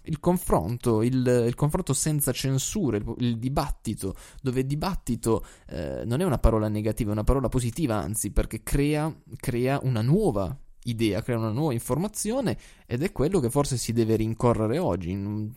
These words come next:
clima così di incertezza, no? Tra lo stesso, ehm, personale, diciamo,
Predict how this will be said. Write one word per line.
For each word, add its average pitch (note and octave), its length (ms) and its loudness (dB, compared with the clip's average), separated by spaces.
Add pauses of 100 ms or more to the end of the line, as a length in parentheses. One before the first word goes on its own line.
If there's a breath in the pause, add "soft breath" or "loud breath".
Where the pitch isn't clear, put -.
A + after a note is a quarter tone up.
(160)
clima B2 380 -2
così A2+ 300 -4
di G2+ 260 -8 (160)
incertezza, A2+ 800 -2
no? C3 300 -2 (180)
Tra G#2 160 -2
lo G2 200 -4
stesso, A2+ 720 0 (300 loud breath)
ehm, F#2+ 640 -6
personale, A#2 760 4
diciamo, G#2 680 0